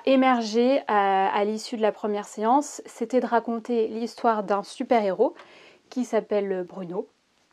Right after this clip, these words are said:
et dont le super-pouvoir est de voler. Mais,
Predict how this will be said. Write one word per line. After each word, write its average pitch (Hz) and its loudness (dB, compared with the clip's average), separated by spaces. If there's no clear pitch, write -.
et 202 4
dont 226 2
le 214 4
super-pouvoir 208 0
est 208 2
de 233 0
voler. 208 -4
Mais, 302 8